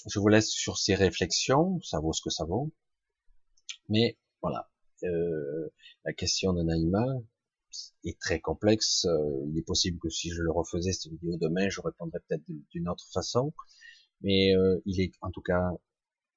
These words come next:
très intéressant que ça soulève des réflexions chez vous, chez moi, c'est déjà le cas depuis un petit moment, et, euh, sans se prendre trop la tête pour l'instant,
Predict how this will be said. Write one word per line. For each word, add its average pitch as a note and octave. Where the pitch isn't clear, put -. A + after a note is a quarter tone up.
très G2+
intéressant G2+
que -
ça -
soulève F#2
des F2+
réflexions F#2
chez -
vous, C3+
chez -
moi, D#2
c'est -
déjà C#2+
le C#2
cas E2
depuis D#2+
un -
petit -
moment, A2
et, G#2+
euh, F#2
sans G#2
se A2+
prendre F2
trop -
la E2
tête E3+
pour -
l'instant, A2